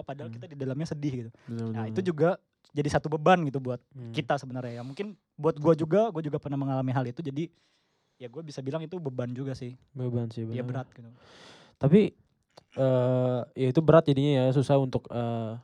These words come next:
Speaker 2: un-, apa, nggak baik lah kalau misalnya kita pakai topeng terlalu berlebihan ya.
Speaker 1: Terlalu
Speaker 2: Terlalu
Speaker 1: berlebihan.
Speaker 2: berlebihan, ya.
Speaker 1: Jadi kita udah nggak bisa kenal apa sih emosi kita yang sebenarnya harus
Speaker 2: Nah.
Speaker 1: kita ungkapkan gitu.
Speaker 2: Nah, kan di dalam Joker itu kan banyak banget aspek-aspek yang sebenarnya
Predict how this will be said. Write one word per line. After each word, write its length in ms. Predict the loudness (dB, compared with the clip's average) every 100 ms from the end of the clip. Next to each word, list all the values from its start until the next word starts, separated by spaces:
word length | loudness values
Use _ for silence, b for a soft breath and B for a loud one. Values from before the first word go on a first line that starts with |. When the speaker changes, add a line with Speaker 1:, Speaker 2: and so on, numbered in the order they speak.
| _ -14
Speaker 2:
un-, 160 | -10
apa, 160 | -6 -2
nggak 240 | -2 0 -2
baik 200 | -2 -2
lah 120 | -4
kalau 200 | -4 -6
misalnya 240 | -4 -6 -8
kita 120 | -6
pakai 200 | -6 -6
topeng 260 | -8 -8 -8
terlalu 220 | -6 -6
berlebihan 380 | -4 -6 -6 -8
ya. 180 | -8 -10
Speaker 1:
Terlalu 20 |
Speaker 2:
Terlalu 240 | -10 -10 -10
Speaker 1:
berlebihan. 360 | -10 -10 -8 -8
Speaker 2:
berlebihan, 80 | -8
ya. 100 | -8
Speaker 1:
Jadi 100 | -8
kita 140 | -2 2
udah 140 | 2
nggak 160 | 2 2
bisa 120 | 0
kenal 320 | 0 -2 -2 -6 -12 _ -6
apa 240 | -2 -2
sih 120 | -2
emosi 300 | -4 -4 -6
kita 160 | -8 -6
yang 120 | -8
sebenarnya 420 | -8 -10 -10 -8
harus 180 | -6 -6
Speaker 2:
Nah. 80 | -10
Speaker 1:
kita 200 | -12 -12 -14 b b b b _
ungkapkan 480 | -8 -4 -2 0 0
gitu. 160 | -2 -8
Speaker 2:
Nah, 180 | -10 -12
kan 100 | -4
di 160 | 0 4
dalam 400 | 8 8 6 4
Joker 320 | 2 4 0
itu 160 | 0 -2
kan 160 | 0
banyak 240 | 2 2 0
banget 260 | -4 -2 -4
aspek-aspek 580 | -6 -6 -6 -6 -6 -6
yang 140 | -6
sebenarnya 400 | -8 -8 -6